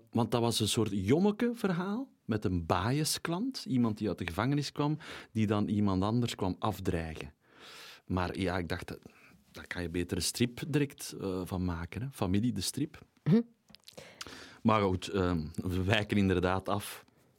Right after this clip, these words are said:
Speaker 1: Meneer Severs is het dus niet. De volgende vraag dat op mijn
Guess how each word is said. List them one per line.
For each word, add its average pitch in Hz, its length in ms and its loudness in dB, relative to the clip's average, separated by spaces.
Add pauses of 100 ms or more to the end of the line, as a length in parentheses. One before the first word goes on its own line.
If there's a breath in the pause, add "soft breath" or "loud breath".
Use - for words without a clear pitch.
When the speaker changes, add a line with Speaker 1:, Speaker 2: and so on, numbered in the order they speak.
(140)
Speaker 1:
Meneer 95 260 2
Severs 117 600 0
is 101 160 0
het 104 120 0
dus - 160 -2
niet. 208 320 0 (840 loud breath)
De 113 200 4
volgende 151 320 4
vraag 135 240 2
dat 139 100 6
op 127 80 2
mijn 107 340 4